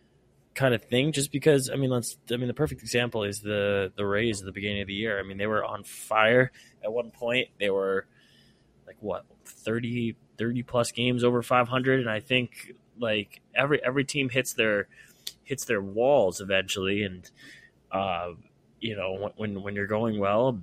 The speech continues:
it, it never seems that you're gonna fall off that ledge, but everyone has to at some point. And I really think that a lot of these teams are,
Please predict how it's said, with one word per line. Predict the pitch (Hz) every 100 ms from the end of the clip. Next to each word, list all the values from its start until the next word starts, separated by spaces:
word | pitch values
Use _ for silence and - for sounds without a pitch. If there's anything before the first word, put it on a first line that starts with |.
| -
it, | 95 -
it | 90
never | 101 107 104
seems | - 104 107 104
that | 90
you're | 95
gonna | 98
fall | - 104 104
off | 104
that | 101 90
ledge, | 95 101 113
but | 95
everyone | 101 104 101 95
has | - 98 107
to | - 98
at | -
some | - 107 113
point. | - 85 80 _ _ _ _ _ _ -
And | 107 104 104 104 101 98 92 - _ _ _ _ _ _ _ _ _ _ -
I | 110
really | 110 131 135
think | 120 143 143 135
that | 113 107 107 _ _ _ - _ _ _ _ _ - - - - - 123
a | 113 113
lot | 127
of | 143
these | 131 -
teams | 160 160 135 110 - - - - -
are, | 113 113 110 104